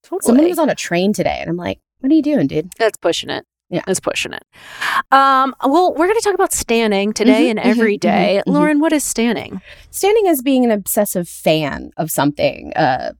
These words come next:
Speaker 2: particular actor, celebrity, household appliance, as Caitlin has pointed out on more than one occasion.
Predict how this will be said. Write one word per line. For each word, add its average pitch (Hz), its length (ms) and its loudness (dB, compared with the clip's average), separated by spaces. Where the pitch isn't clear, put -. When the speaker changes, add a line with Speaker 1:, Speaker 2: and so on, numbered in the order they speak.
Speaker 2:
particular 147 400 -4
actor, 226 720 0
celebrity, 220 960 0
household 240 500 0
appliance, 269 540 0
as 214 120 -8
Caitlin 180 380 -2
has 165 500 0
pointed 175 280 0
out 175 140 2
on 160 140 2
more 175 160 2
than 226 100 4
one 143 120 2
occasion. 165 520 -2